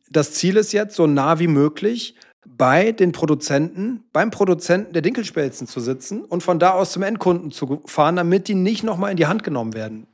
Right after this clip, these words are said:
müssen, weil jedes Mal halt ein Kostenblock von, von fünf, sechs, sieben Euro pro Produkt dann da irgendwie dran haftet. Also,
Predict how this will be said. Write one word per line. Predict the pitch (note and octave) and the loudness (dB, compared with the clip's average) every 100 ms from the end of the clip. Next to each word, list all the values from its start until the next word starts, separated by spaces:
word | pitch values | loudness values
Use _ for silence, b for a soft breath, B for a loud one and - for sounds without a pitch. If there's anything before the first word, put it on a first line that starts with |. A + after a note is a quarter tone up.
| _ | _
müssen, | C#3 D#3+ D#3 A#2+ | 4 4 2 -2
weil | A#2+ B2+ | -2 0
jedes | F#3 A3 G#3+ F3 | 0 2 0 2
Mal | D#3+ E3+ G3 B B B B | 2 2 -2 B B B B
halt | C#3+ D#3+ E3+ | 0 0 0
ein | B2+ | -2
Kostenblock | A#3 - D#3+ C3+ A#2 | -2 -2 2 2 2
von, | - A#2 A2+ B B B _ | -2 -4 -4 B B B _
von | - C3+ | -6 -2
fünf, | - C#3+ B2 - | 2 2 0 0
sechs, | C3+ C3 - | 0 0 -6
sieben | - C3+ C#3 C3 | -8 -2 0 0
Euro | C3 C#3 A#2 A2+ | 2 2 2 -2
pro | - D#3 | 2 0
Produkt | D#3 C#3 C#3+ C#3+ - b b b _ | 2 2 2 0 -12 b b b _
dann | C3 C3 | -2 0
da | B2 | 0
irgendwie | B2 B2+ | -2 -2
dran | A#2+ C3 C3 A#2+ | 0 2 2 0
haftet. | A#2+ - - G#2 - _ _ _ _ _ _ _ _ - - | -4 -4 -6 -8 -14 _ _ _ _ _ _ _ _ -16 0
Also, | C3+ C3+ C3+ - | 2 4 2 0